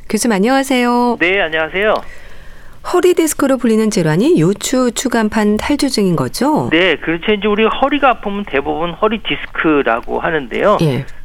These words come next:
Speaker 2: 그 말은 뭐 허리 디스크에 문제가 생겼다 이런 뜻이거든요. 이제 허리 디스크 하면은 척추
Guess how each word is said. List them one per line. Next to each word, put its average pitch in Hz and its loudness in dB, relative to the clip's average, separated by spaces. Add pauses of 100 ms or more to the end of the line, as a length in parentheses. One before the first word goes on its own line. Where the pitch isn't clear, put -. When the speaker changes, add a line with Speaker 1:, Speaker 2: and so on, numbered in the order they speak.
Speaker 2:
그 - -6
말은 143 0
뭐 110 -2
허리 220 0
디스크에 135 -2 (140)
문제가 127 0
생겼다 143 -2
이런 131 -4
뜻이거든요. 165 -4 (380)
이제 - -6
허리 233 2
디스크 170 -6
하면은 170 -2 (440)
척추 175 2